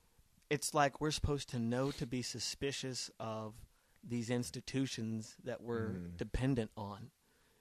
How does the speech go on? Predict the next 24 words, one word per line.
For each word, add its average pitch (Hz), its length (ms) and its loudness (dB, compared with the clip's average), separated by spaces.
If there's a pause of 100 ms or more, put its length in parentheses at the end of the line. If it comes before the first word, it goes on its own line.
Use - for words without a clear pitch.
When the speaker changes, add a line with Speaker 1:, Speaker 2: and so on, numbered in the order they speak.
Speaker 1:
in 117 160 2
a 110 40 2
lot 110 220 4
of 104 60 0
different 110 240 -4
ways, 107 180 -6
or 110 80 -2
our 107 80 -4
country's 127 380 2
Speaker 2:
Yeah. 92 60 0
Speaker 1:
dependent 104 420 -2
on. 104 220 -10 (180)
And 131 120 0
it's 127 180 0
like, 123 180 4
well, 135 160 0
either 165 440 0 (600)
those 135 440 6
things 143 260 6
should 120 220 0
be 113 120 -2
completely 208 720 8
different, 165 500 6 (300)
or 208 460 8